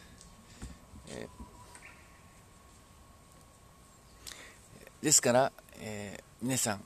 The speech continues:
えー、香港の人たちが恐れてる理由はそこにあるんです。えー、今は正しい、えー、正義の、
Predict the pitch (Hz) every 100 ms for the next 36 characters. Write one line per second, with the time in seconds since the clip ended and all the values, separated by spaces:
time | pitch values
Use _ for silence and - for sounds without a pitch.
0 | - 73 104 156 135 117 107 - 104 -
1 | 110 127 - - 120 170 156 - 92 87
2 | - 101 113 117 143 151 - - - -
3 | - - 123 135 135 127 101 73 - -
4 | - - - - - - - - - 76
5 | 73 76 - - - - - 135 120 110
6 | 120 - - 131 139 - 135 113 - -
7 | 92 95 98 - - - 165 147 110 85